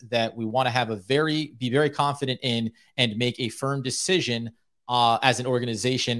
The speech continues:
and not rush him." Are you, does that, did it surprise you at all? Or with two years away, I, I'm not surprised by, "We're not gonna push him," but I am surprised by, I thought that he was gonna be playing in the preseason and we were gonna start to get a little sample size of where he was at.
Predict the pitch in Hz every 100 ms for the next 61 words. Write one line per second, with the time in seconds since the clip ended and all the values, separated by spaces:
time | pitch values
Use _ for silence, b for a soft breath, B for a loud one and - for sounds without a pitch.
0 | - 113 110 117 117 110 113 110 - 76
1 | 107 _ _ - 139 143 170 196 190 185
2 | - _ - 123 165 196 196 - 165 170
3 | 180 214 214 214 175 175 226 226 - -
4 | 190 160 156 - - _ 131 143 139 -
5 | 226 202 160 156 131 143 131 117 113 139
6 | 160 180 202 196 - 165 147 147 135 127
7 | B B 139 151 123 110 - 262 254 113
8 | 101 113 _ _ _ - 147 147 202 233
9 | 160 - 135 123 120 120 123 139 156 170
10 | - - - _ - 165 165 165 - -
11 | 147 123 160 151 143 127 147 139 131 135
12 | 139 131 123 117 - 120 - 277 254 185
13 | 190 170 147 135 135 147 131 131 120 127
14 | 113 - 180 143 117 117 110 107 117 120
15 | 110 101 113 131